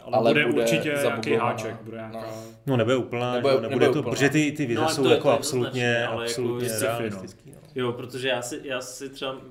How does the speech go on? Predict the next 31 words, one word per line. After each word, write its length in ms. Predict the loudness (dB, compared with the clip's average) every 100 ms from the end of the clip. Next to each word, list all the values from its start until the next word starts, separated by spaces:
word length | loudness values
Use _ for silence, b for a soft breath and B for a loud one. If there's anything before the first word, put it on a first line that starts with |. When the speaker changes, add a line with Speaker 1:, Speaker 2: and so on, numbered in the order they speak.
| -12
Speaker 4:
pro 140 | -10
mě, 500 | -8 -8 -10 -10 -10 -12 -12
kdybych 340 | -10 -8 -8
si 100 | -10
měl 280 | -10 -10 -10
říct 180 | -14 -6
pravděpodobnost 720 | -2 -2 -2 -6 -6 -8 -12
těch 140 | -14
scénářů, 540 | -14 -8 -6 -6 -6 -10
tak 160 | -12
pro 200 | -12 -10
mě 120 | -10 -10
úplně 300 | -12 -10 -8
nejpravděpodobnější 1000 | -10 -10 -10 -12 -12 -12 -12 -14 -14 -14
je 80 |
prostě, 680 | -14 -16 -20 -14 -8 -6 -8 -10 -18 _ _ _ _ _ _ -8
přestože 540 | 0 0 2 -2 -2
vybrali 520 | -4 -4 -4 -4 -4 B B B
bezmála 440 | -6 -4 -4 -6 -8
čtyři 260 | -12 -14
sta 200 | -14 -12
milionů 400 | -10 -10 -10 -10
dolarů, 380 | -8 -6 -4 -4 -6
Speaker 2:
No, 80 | -6
teď 220 | -6 -4
už 120 | -6
Speaker 4:
insol-, 80 | -4
Speaker 2:
možná, 400 | -2 2 4 2
jo. 140 | -2 -6
Speaker 4:
insolvence 1080 | -8 -8 -6 -6 -6 -8 -6 -6 -6 -8 -18 -20 b b b _ _ _
a, 120 | -2